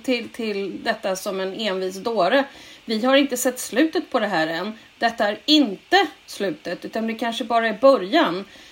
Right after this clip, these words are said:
Eh, vi har ingen aning om vad som händer framöver, men låt oss fightas riktigt ordentligt kring det när vi ser exakt vad det är som har hänt och inte. Och då kanske det visar sig i slutändan att det kanske inte är vi som är de som har gjort fel, utan det kanske är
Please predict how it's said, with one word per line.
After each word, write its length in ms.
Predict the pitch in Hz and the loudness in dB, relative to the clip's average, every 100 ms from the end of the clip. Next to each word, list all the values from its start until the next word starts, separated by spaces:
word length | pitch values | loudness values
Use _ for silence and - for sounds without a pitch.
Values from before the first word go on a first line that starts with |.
| - - | -20 -6
Eh, 220 | 208 202 | 0 0
vi 100 | 214 | 2
har 60 | 247 | -2
ingen 120 | 240 - | -4 4
aning 440 | 311 262 226 320 | 4 6 4 4
om 100 | 285 | 4
vad 120 | 208 | 2
som 120 | - | -4
händer 240 | 208 185 175 | -4 -2 -2
framöver, 560 | 175 175 160 156 165 | -2 -2 -2 -2 -2
men 140 | 190 214 | -2 -2
låt 200 | 233 233 | -4 -4
oss 140 | 254 | -6
fightas 480 | - 277 233 247 - | 2 2 2 -4 -4
riktigt 280 | 285 277 277 | -4 -4 -2
ordentligt 480 | 277 285 320 320 302 | 2 2 2 -2 -4
kring 180 | 240 | -6
det 140 | 202 170 | -2 -2
när 120 | 175 | -2
vi 120 | 185 | -6
ser 480 | 185 208 185 180 - - | -8 -4 -2 -2 -6 -12
exakt 540 | 202 - 311 320 - | -12 0 0 0 -12
vad 180 | 214 208 | -4 -2
det 80 | 190 | -2
är 60 | |
som 180 | 170 185 | -4 -6
har 60 | 180 | -4
hänt 280 | 165 165 | -4 -4
och 60 | 196 | -6
inte. 420 | 208 180 - 262 - - - - | -6 -6 0 0 0 -16 -20 -6
Och 80 | - | -2
då 80 | 277 | 2
kanske 300 | 269 262 269 | 0 0 -2
det 60 | |
visar 240 | 269 269 240 | -2 -2 -2
sig 140 | 277 | -4
i 20 | |
slutändan 440 | 285 269 233 208 202 | 0 -2 -2 -4 -4
att 80 | |
det 60 | 202 - | -8 -6
kanske 240 | 208 - | -6 -6
inte 180 | 214 226 | -8 -6
är 40 | |
vi 220 | 202 262 302 | -4 -2 -2
som 240 | - 220 | -2 -2
är 180 | 170 170 - - - - | -2 -2 -8 -20 -20 -2
de 220 | 196 170 | -2 0
som 140 | 175 | -2
har 60 | 170 | -2
gjort 160 | 165 165 | -2 -2
fel, 280 | 175 160 | -2 -2
utan 200 | 170 196 | -4 -4
det 80 | 185 | -4
kanske 340 | 170 175 170 180 | -4 -6 -4 -2
är 240 | 160 170 | -2 -2